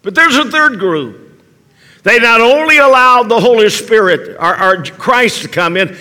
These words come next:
but they allowed the Holy Spirit to control their life,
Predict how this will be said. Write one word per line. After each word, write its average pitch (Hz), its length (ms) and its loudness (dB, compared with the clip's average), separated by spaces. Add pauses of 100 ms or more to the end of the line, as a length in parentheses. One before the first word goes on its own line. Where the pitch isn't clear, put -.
(120)
but 214 140 0
they 220 100 2
allowed 254 300 4
the 269 160 2
Holy 254 300 0
Spirit 175 480 -2
to 165 100 -8
control 165 1000 -6 (760)
their 156 200 2
life, 143 720 -6